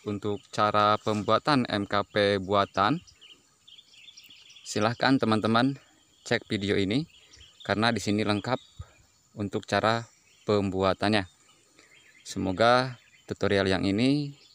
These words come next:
bermanfaat bagi teman-teman semua. Semoga testimoni ini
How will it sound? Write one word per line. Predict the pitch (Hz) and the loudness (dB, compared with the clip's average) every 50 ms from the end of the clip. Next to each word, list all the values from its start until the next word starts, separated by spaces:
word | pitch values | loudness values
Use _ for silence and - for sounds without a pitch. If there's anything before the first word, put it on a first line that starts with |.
| - - - - _ _ | -20 -20 -20 -20 _ _
bermanfaat | - - - 98 98 98 95 - - 85 - 117 127 127 - _ _ - _ _ - | -6 -4 -2 0 0 -2 -2 -2 0 0 2 2 0 -2 -4 _ _ -20 _ _ -2
bagi | 110 101 98 90 95 95 | 0 0 0 0 -2 -4
teman-teman | - 92 95 98 95 - 92 95 | -4 -2 -2 -2 -2 -2 -4 -4
semua. | 92 - 95 95 101 110 123 139 151 156 - _ _ _ _ _ _ - - _ _ _ _ _ - | -4 -4 -4 -2 0 0 0 0 -2 -4 -10 _ _ _ _ _ _ -20 -20 _ _ _ _ _ -12
Semoga | - - 104 101 101 95 117 123 131 139 135 - - - _ - | -6 -4 -2 -2 0 2 2 2 2 0 -4 -10 -16 -12 _ -2
testimoni | 101 101 - - 101 101 101 101 104 101 101 - | -2 -2 -2 -4 -4 -2 0 0 0 0 0 2
ini | 127 131 120 120 139 151 | 2 2 2 0 -2 -4